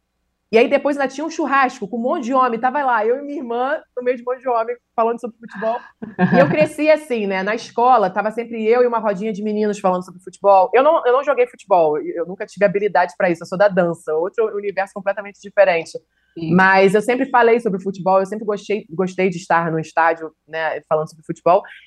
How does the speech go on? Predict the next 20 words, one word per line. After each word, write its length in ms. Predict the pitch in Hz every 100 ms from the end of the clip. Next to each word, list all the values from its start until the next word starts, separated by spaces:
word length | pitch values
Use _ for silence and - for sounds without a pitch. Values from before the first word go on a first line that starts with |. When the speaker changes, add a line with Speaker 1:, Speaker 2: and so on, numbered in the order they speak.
| -
Speaker 1:
E 100 | 185
aí, 180 | 190 233
mas 160 | 214 226
eu 60 |
já 120 | 226 247
ouvi, 300 | 262 226 240
sim, 340 | - 208 185
isso 120 | 180 -
que 60 |
você 220 | 180 175
falou 260 | 175 170 170
agora, 260 | 165 190 185
Padinha, 360 | 165 151 165
em 40 | 170
relação 380 | 180 180 185
das 180 | 185 185
meninas 380 | 180 180 196 196
terem 240 | - 196 190
que 140 | 196
se, 360 | 190 202 202